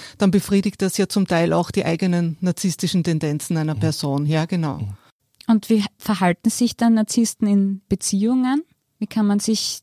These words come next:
Speaker 3: das vorstellen? Also jetzt haben Sie schon erwähnt, ja, man wird zuerst überschüttet mit Liebe und mit Geschenken zum Beispiel.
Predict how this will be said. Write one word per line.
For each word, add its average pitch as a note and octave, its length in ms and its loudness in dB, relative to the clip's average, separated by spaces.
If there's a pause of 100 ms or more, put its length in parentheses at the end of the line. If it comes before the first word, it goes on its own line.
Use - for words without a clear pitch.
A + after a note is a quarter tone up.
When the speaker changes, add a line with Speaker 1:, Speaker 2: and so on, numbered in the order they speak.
(160)
Speaker 3:
das G3+ 220 0
vorstellen? G#3 760 0
Also G3 260 -2
jetzt - 200 -4
haben G3 120 4
Sie G#3 120 -4
schon G3+ 180 0
erwähnt, F#3+ 460 0
ja, G3+ 180 0 (160)
man G3 180 2
wird F#3+ 240 -2
zuerst - 360 0
überschüttet A3 600 2 (540)
mit G#3+ 240 0
Liebe B3+ 480 2
und G3+ 260 0
mit F#3+ 260 0 (280)
Geschenken G3+ 720 2
zum A3+ 160 0
Beispiel. G3+ 480 -2